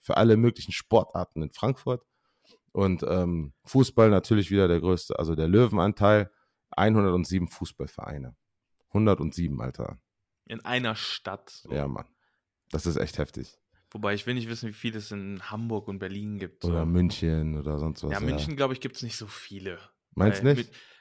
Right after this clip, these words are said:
Speaker 2: München ist doch so eine Stadt, da li-, sind, also, wenn du flächenmäßig runtergehst, sind, leben, glaub ich, nicht so viele Menschen da wie
Speaker 1: Ach so.
Speaker 2: in jeder anderen Großstadt,
Speaker 1: Ja, also nicht
Speaker 2: weißt
Speaker 1: so
Speaker 2: du?
Speaker 1: dicht bevölkert mäßig.
Speaker 2: Genau,
Speaker 1: Ja.
Speaker 2: also wenn ich mir in Berlin irgendwie,
Speaker 1: Mhm.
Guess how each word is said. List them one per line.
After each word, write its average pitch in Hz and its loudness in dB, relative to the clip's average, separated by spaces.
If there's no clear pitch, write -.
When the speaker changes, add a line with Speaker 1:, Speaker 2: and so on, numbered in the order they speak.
Speaker 2:
München 202 -2
ist 202 -6
doch 175 0
so 165 -8
eine 160 -4
Stadt, 160 -2
da 131 0
li-, 123 -4
sind, 143 -8
also, 117 -2
wenn 127 -2
du 127 2
flächenmäßig 143 -2
runtergehst, 147 -4
sind, 120 -6
leben, 123 -2
glaub 107 -4
ich, 104 -10
nicht 117 -4
so - -16
viele 110 -6
Menschen 104 -4
da 98 0
wie 101 -6
Speaker 1:
Ach 95 0
so. 95 2
Speaker 2:
in 87 4
jeder 95 0
anderen 101 -2
Großstadt, 95 4
Speaker 1:
Ja, 71 6
also 85 4
nicht 98 6
Speaker 2:
weißt 107 2
Speaker 1:
so 131 8
Speaker 2:
du? - -2
Speaker 1:
dicht 90 0
bevölkert 85 -2
mäßig. 71 -4
Speaker 2:
Genau, 151 4
Speaker 1:
Ja. 95 10
Speaker 2:
also 90 6
wenn 127 2
ich 127 -4
mir 131 2
in 123 -2
Berlin 180 2
irgendwie, 196 0
Speaker 1:
Mhm. 98 -4